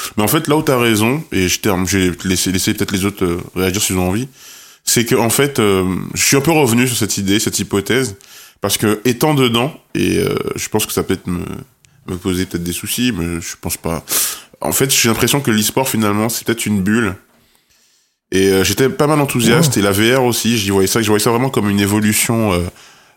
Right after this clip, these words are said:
Speaker 1: euh, et salvatrice, très importante, euh, pour le gaming.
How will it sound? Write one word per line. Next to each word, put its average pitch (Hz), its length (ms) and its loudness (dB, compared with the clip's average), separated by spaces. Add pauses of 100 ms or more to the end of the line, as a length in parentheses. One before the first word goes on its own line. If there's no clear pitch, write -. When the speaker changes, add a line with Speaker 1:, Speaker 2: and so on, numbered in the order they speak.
(140)
Speaker 1:
euh, 82 220 2 (240)
et 110 260 2
salvatrice, 110 680 2
très 110 80 2
importante, 107 580 0
euh, 90 200 2
pour 98 120 0
le 95 80 0
gaming. 104 420 0